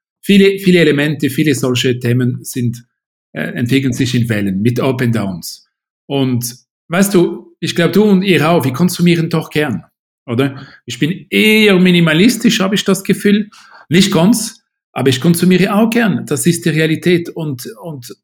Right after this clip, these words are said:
und wir geben Gel-, Geld auch gern aus. Weißt du, das bringt auch nichts, viel Geld auf das Konto. Und ich glaube nicht, dass Black Friday tot ist. Bei weitem nicht.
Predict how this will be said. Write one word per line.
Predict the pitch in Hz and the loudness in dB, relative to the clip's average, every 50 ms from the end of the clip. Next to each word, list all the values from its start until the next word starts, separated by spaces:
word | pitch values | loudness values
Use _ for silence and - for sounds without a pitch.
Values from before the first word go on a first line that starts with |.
| _ _ | _ _
und | 143 143 135 127 | -12 -10 -6 -4
wir | 151 165 | -4 -2
geben | 165 165 151 143 143 139 123 | 0 0 0 0 0 -2 -2
Gel-, | - 147 147 156 151 147 143 156 185 - _ _ _ _ _ _ _ _ _ | 0 2 2 2 2 0 -2 -4 -6 -10 _ _ _ _ _ _ _ _ _
Geld | - 147 143 143 131 123 - - | -2 0 0 0 -2 -4 -4 -2
auch | 143 160 180 170 | 0 0 0 2
gern | - 151 143 135 143 | 2 0 0 2 2
aus. | 160 214 240 180 - - - - - | 2 2 0 0 0 -2 -6 -6 -4
Weißt | 131 156 170 165 - | -2 -2 -2 0 -2
du, | 123 | -2
das | 123 123 123 | -2 -2 -2
bringt | 135 131 123 123 131 | -2 -4 -2 -2 -2
auch | 135 180 | 0 2
nichts, | 185 180 175 175 - | 2 0 0 -2 -2
viel | - 170 170 165 | 0 0 0 2
Geld | 165 170 170 165 170 | 2 0 0 0 0
auf | 165 156 - | -2 -4 -4
das | - 170 - - | -4 -6 -6 -4
Konto. | - 135 120 120 123 120 120 | -2 -2 -2 -2 0 -2 -4
Und | 123 - 135 123 123 120 113 - - - - - - _ - | -2 -2 -2 0 0 0 0 -2 -8 -16 -20 -20 -14 _ 0
ich | 190 175 - - | 0 0 0 0
glaube | - 156 139 127 131 | 0 0 0 2 2
nicht, | 135 170 190 - - | 4 4 4 4 2
dass | 180 170 170 - | 0 -2 0 -2
Black | 165 160 156 156 | -2 -2 -2 -2
Friday | - - 156 156 151 151 - | -4 -2 -2 0 0 -2 -2
tot | - 143 147 135 - - | 0 0 -2 0 -2 -6
ist. | 113 117 - | -6 -4 -2
Bei | 135 127 123 117 | 0 0 0 0
weitem | 131 139 151 151 - 135 | 0 -2 -2 -2 -2 -2
nicht. | 139 156 170 165 - - | 0 0 0 0 -2 -8